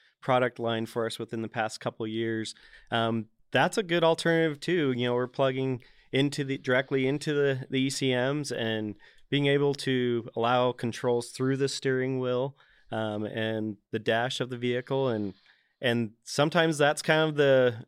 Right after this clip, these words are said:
you know, opening the gate to some of the tuning options that are on these vehicles. And then, you know, we've, we've done stuff like our Evo H T with the unlock for the L five Ps that, you know, it, it's good tuning. You know, you're making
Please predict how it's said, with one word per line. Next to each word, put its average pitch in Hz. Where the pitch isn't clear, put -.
you 127
know, 120
opening 143
the 131
gate 131
to 123
some 135
of 131
the 120
tuning 135
options 120
that 120
are 113
on 117
these 127
vehicles. 131
And 113
then, 120
you 120
know, 110
we've, 117
we've 127
done 127
stuff 127
like 123
our 123
Evo 131
H -
T 135
with 131
the 123
unlock 127
for 123
the 123
L 123
five 120
Ps 143
that, 117
you 123
know, 107
it, 151
it's 147
good 170
tuning. 151
You 131
know, 127
you're 135
making 143